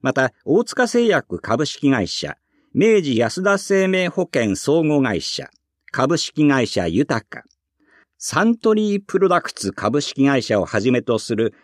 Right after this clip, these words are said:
各協賛企業から物品の提供をいただきました。皆様のご尽力により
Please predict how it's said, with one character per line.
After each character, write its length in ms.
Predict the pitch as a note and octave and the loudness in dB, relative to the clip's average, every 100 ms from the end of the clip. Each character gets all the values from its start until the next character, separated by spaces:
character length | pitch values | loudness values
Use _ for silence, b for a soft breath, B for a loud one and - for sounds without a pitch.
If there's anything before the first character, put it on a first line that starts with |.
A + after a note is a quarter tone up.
| b - | b -6
各 400 | D#3+ - B2 - | -4 0 0 2
協 220 | D#3+ F#3+ | 0 2
賛 240 | F#3 F3+ | 0 -2
企 200 | - F3 | -2 0
業 160 | D#3 C#3 | 2 2
か 140 | B2+ | 0
ら 160 | B2 B2 - _ | -2 -2 -6 _
物 180 | F#2 G#2+ - | -4 -4 0
品 220 | C3+ C3+ | 2 4
の 160 | C3 B2+ | 4 2
提 260 | B2+ D#3+ | 0 0
供 280 | - D#3 C#3+ | 0 2 2
を 180 | E3 - | 2 0
い 120 | - | -4
た 80 | G2+ | -4
だ 100 | - | -4
き 120 | E2+ | -4
ま 80 | D2 | -6
し 100 | - | -6
た。 120 | C#2+ - _ _ _ _ _ _ _ _ _ | -10 -16 _ _ _ _ _ _ _ _ _
皆 260 | G#2+ C3 D3 | 2 2 2
様 260 | C3+ B2+ | 0 0
の 200 | A#2+ A2+ | 0 0
ご 200 | G2+ A2+ | 0 0
尽 300 | A#2 F#3+ E3+ | 0 0 2
力 240 | D3 - C3 | 0 2 2
に 100 | B2+ | 2
よ 140 | B2 | 2
り 200 | A#2 | -2